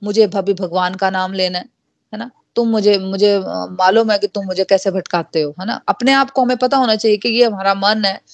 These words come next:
जो, अ, नए नए हमें प्रलोभन देगा, है ना, कि चलो अभी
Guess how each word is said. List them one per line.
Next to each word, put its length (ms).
जो, 160
अ, 300
नए 240
नए 180
हमें 240
प्रलोभन 540
देगा, 340
है 60
ना, 120
कि 140
चलो 240
अभी 140